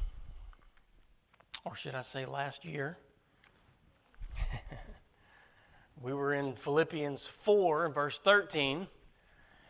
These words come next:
And so today we're gonna be in chapter, chapter three, Philippians three, verse fourteen. Actually gonna read thirteen and fourteen. <clears throat> You could, you could really, uh,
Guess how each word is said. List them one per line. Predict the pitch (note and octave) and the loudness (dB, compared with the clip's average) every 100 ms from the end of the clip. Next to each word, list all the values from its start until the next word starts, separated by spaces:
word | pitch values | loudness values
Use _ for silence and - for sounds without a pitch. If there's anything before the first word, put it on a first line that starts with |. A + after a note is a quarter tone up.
| - | -16
And | C#3 | -10
so | - E3+ | -2 -2
today | D#3+ G3 G3+ | 4 6 8
we're | F3+ | 8
gonna | F3+ | 4
be | E3+ | 6
in | F3 D3 | 6 6
chapter, | F3+ E3 E3 C#3+ - | 6 4 4 -4 -6
chapter | - F3 D#3 C#3 | -2 0 0 -4
three, | - F#3 E3 | 0 2 2
Philippians | E3+ E3 D#3+ C#3+ - - | 4 2 2 -4 -4 -8
three, | - F3+ G3+ E3 | 2 4 4 2
verse | D3 D3+ C#3+ - - _ _ _ - | -2 -4 -4 -6 -12 _ _ _ -4
fourteen. | G3 A2+ C#3+ B2 A2 - - | -4 -4 -6 -10 -10 -14 -8
Actually | C3+ - | -8 -6
gonna | C3 C3 | -6 -4
read | B2 B2+ A#2+ - | -4 -6 -8 -10
thirteen | - D3 - C#3+ B2 | -8 -8 -8 -12 -10
and | B2+ C3+ | -10 -10
fourteen. | - C#3 - C3 A#2+ - _ _ - - - - - - | -10 -12 -12 -16 -16 -18 _ _ -20 -20 -20 -20 -20 -14
<clears throat> | - G#3 F#3+ C3+ - - - - - - - - _ _ - - - - - - - _ _ _ _ _ _ _ - | -10 -8 -6 -8 -12 -20 -16 -16 -16 -20 -20 -20 _ _ -20 -20 -20 -20 -20 -20 -20 _ _ _ _ _ _ _ -12
You | D#3 | -2
could, | D#3+ D3 - | 0 0 0
you | F#3 F#3 | 2 4
could | D#3+ C#3+ - _ _ _ _ _ - - - | 4 0 -8 _ _ _ _ _ -20 -20 -2
really, | E3 F3+ F3 D#3 | 8 8 10 8
uh, | C#3 C3+ | 6 4